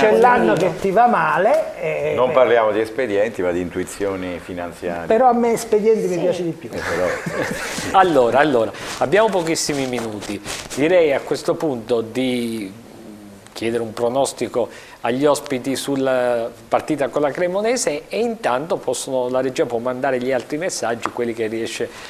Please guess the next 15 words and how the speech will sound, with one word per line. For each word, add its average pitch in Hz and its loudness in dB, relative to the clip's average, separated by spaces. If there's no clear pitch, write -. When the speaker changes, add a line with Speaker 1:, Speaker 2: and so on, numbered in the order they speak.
Speaker 4:
a 117 -2
mandare 113 -4
nel, 113 -6
nel 117 -4
frattempo. 104 -6
Allora, 127 0
Alessandro, 110 -2
Pescara-Cremonese, 131 -2
partita 139 0
da 113 0
vincere 123 -2
a 107 -4
tutti - -10
i - -8
costi? 139 -4